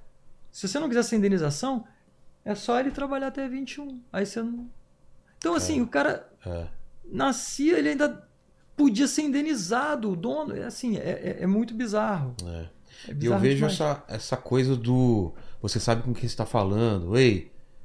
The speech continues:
Speaker 2: você não pode fazer isso comigo", como acima da lei mesmo, né?
Speaker 1: É.
Speaker 2: A gente vê, e principalmente na classe, classe política, ou, ou, é, ou essas famílias que estão sempre, é, alternando no poder, que, cara, é, não tem como,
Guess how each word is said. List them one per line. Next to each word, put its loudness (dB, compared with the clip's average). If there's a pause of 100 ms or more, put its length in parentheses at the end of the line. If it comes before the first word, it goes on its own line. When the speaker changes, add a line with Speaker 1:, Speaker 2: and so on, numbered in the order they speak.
(360)
Speaker 2:
você -2
não 2
pode 2
fazer 4
isso 0
comigo", 2 (380)
como 0
acima -2
da 2
lei 2
mesmo, 2
né? 2
Speaker 1:
É. 6
Speaker 2:
A 4
gente -2
vê, 2 (260)
e 2
principalmente -2
na 2
classe, 0
classe -2
política, 0
ou, -4
ou, -4
é, -8 (200)
ou 0
essas 0
famílias 2
que -8
estão -2
sempre, -2
é, -4
alternando 0
no 0
poder, -4
que, -6 (500)
cara, 0 (180)
é, 0
não 6
tem 2
como, -2